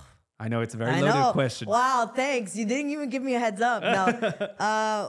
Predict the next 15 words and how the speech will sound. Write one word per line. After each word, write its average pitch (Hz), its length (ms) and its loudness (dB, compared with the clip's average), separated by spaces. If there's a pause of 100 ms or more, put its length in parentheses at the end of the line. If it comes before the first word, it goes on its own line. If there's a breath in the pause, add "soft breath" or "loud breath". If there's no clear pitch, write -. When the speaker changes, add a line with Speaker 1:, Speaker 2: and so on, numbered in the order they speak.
(100)
Speaker 2:
what 269 220 0
do 349 120 0
I 320 160 0
want? 208 440 -4 (200)
I, 143 200 -12 (100)
honestly, 262 680 -4
I 175 180 0
just 226 260 -6
want 170 540 -4 (220)
people 190 680 -8 (420 soft breath)
to 208 140 -8
definitely 185 1000 -4
not 170 360 -6
be 190 160 -6
afraid 156 720 -8